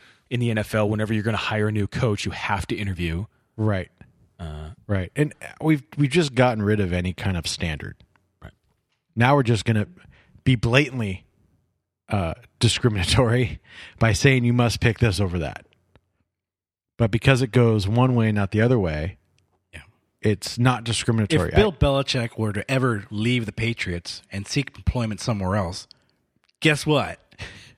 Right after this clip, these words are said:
Speaker 2: Right.
Speaker 3: It's someone's gonna pick him up, and they're interested only in him.
Speaker 1: Yeah, they're gonna,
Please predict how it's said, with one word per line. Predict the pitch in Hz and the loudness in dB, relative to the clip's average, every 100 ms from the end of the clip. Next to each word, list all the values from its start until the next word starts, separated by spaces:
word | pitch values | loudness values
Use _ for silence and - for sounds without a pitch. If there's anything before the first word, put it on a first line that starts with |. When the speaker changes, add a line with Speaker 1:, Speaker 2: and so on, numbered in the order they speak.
| - - | -8 0
Speaker 2:
Right. | 147 | 2
Speaker 3:
It's | 170 127 | 4 2
someone's | - 202 190 160 | 4 4 4 2
gonna | 160 156 | 4 2
pick | - 165 156 | 4 2 2
him | 147 | 0
up, | 143 143 | 2 2
and | 135 | 0
they're | 131 139 | 2 0
interested | 127 127 147 | -2 -4 -2
only | 120 123 117 113 | -2 -2 -2 -4
in | 101 | -6
him. | 87 - 101 160 | -10 -10 -4 0
Speaker 1:
Yeah, | 135 - | 0 0
they're | 147 190 | 2 2
gonna, | 160 202 190 | 4 4 4